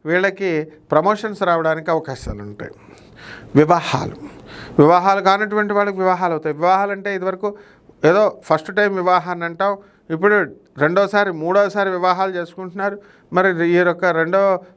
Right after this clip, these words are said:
పునర్వివాహాలు కూడా ముఖ్యంగా వెటర్నరీ డిపార్ట్మెంట్లో ఉన్నటువంటి వాళ్ళు, అగ్రికల్చర్ డిపార్ట్మెంట్లో ఉన్నటువంటి వాళ్ళు మ్యారేజ్లు చేసుకోవాలనుకునే వాళ్ళకి, వాళ్ళకి మ్యారేజ్లు అయిపోవడానికి అవకాశాలు ఉన్నాయి.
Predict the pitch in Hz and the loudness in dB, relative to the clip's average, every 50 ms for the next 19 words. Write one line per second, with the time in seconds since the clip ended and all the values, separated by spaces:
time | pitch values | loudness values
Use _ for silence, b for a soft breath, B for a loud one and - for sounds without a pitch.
0 | _ - 170 190 214 220 220 220 220 214 214 208 185 196 202 196 185 180 190 190 | _ -2 2 2 2 2 2 2 2 2 2 2 0 -2 -4 -6 -6 -4 -2 -2
1 | 180 156 b b b b b - 170 160 - - 226 214 214 214 214 190 151 131 | -2 -2 b b b b b -14 -14 -10 -4 -2 -2 0 2 2 2 2 2 0
2 | 123 - _ - 156 165 160 165 240 247 247 247 233 233 233 220 220 208 196 202 | -4 -8 _ -2 0 0 2 2 2 2 2 2 2 0 0 0 -2 -2 -2 -6
3 | 208 202 190 196 190 190 180 175 170 170 b b b b - - 165 175 180 170 | -10 -10 -8 -6 -4 -2 -2 -2 -2 -4 b b b b -8 -4 -2 -2 -2 0
4 | 170 175 170 170 165 165 165 165 170 170 170 170 170 B - 139 151 175 202 208 | 0 -2 -2 0 0 2 2 2 2 0 -4 -6 -6 B -2 0 2 2 2 2
5 | 233 240 220 233 220 220 214 208 - 202 202 185 190 190 185 185 185 190 180 175 | 2 2 2 0 0 0 -2 -2 0 -2 -2 -2 -4 -10 -10 -6 -4 -4 -4 -4
6 | 170 170 165 170 175 165 165 165 160 160 160 147 147 151 160 180 180 170 175 170 | -4 -6 -6 -4 -4 -4 0 0 0 0 0 0 0 0 0 0 -2 -4 -6 -4
7 | 160 165 156 160 - 156 156 151 147 147 147 143 156 151 147 147 147 143 139 139 | -4 -4 -6 -6 -4 -4 -2 -2 -2 -4 -6 -6 -4 -4 -2 0 0 -2 -2 -2
8 | 160 165 160 147 139 135 131 - 139 131 123 123 123 127 127 135 127 117 113 - | -2 0 0 0 0 -2 -6 -8 -6 -4 -2 -2 0 0 0 0 0 0 0 0
9 | 120 117 117 120 120 - 147 120 113 - 107 - - - 113 104 90 - | 0 0 0 0 0 0 0 0 0 -4 -8 -10 -12 -14 -14 -14 -14 -16